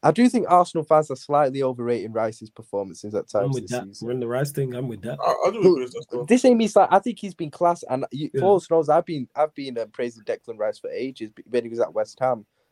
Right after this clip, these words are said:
Speaker 1: I wanted
Speaker 2: Yeah.
Speaker 1: him at Liverpool, but I do think Arsenal fans are slightly overdoing it this year, innit?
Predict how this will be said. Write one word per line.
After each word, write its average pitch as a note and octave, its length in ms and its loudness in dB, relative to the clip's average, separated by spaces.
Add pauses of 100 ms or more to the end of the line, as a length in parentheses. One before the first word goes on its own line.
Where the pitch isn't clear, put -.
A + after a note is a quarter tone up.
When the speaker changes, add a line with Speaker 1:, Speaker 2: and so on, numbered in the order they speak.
(140)
Speaker 1:
I B2+ 80 2
wanted C#3 240 0
Speaker 2:
Yeah. A#2+ 60 -4
Speaker 1:
him A#2 60 -2
at E2+ 100 -4
Liverpool, C3 400 -4
but F#2 180 4
I C3 80 8
do D#3+ 160 4
think F3+ 200 2
Arsenal D3+ 340 2
fans C3 260 0
are A#2 60 -4
slightly B2 480 0
overdoing G#2+ 480 -8
it E2 140 -20
this - 260 -20
year, G2+ 180 -4
innit? G2+ 240 -6